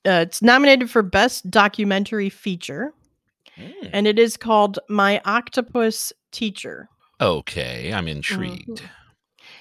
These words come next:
Speaker 1: So, uh, the filmmaker, Craig Foster, uh,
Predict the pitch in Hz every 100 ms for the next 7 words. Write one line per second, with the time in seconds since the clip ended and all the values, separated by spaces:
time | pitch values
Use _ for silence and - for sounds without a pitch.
0 | _ - - 254 233 220 214 208 208 196
1 | 185 208 214 - 381 349 233 220 208 202
2 | 208 208 _ - 240 247 220 240 196 196
3 | - 156 123 180 - _ _ _ _ _
4 | - 175 175